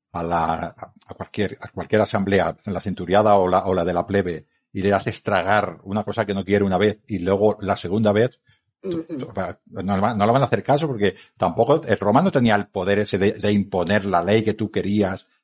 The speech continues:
Speaker 1: siempre
Speaker 2: Mm.
Speaker 1: que tú querías. Quiero decir que no, no es un estado moderno como el que tenemos nosotros, con lo cual tú tienes que dar esa apariencia de equilibrio, esa apariencia de que tú lo, que lo quieres hacer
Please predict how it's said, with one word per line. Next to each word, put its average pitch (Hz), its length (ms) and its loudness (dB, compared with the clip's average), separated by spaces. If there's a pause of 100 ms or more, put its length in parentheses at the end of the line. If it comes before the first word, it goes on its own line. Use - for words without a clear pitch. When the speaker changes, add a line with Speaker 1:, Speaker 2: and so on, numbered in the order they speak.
Speaker 1:
siempre 151 400 0
Speaker 2:
Mm. - 20 -4
Speaker 1:
que 95 80 -4
tú 107 100 -2
querías. 95 160 0
Quiero 92 160 -4
decir 120 200 -4
que 101 260 2 (160)
no, 101 220 -2
no 98 160 0
es - 80 -2
un 156 100 0
estado 101 380 0
moderno 92 400 -2
como 85 160 -8
el 85 80 -10
que 92 80 -6
tenemos 87 280 -6
nosotros, 87 300 -10
con 92 100 -8
lo 87 60 -10
cual 120 240 2 (240)
tú 131 100 0
tienes 151 220 2
que - 100 -10
dar 147 160 2
esa 131 120 0
apariencia 131 420 2
de 131 100 2
equilibrio, 135 440 0
esa - 100 -2
apariencia 110 320 0
de 117 100 -2
que 90 120 -8
tú - 200 -2
lo, - 100 -4
que - 200 -6
lo 90 100 -6
quieres 107 260 -4
hacer 110 300 -2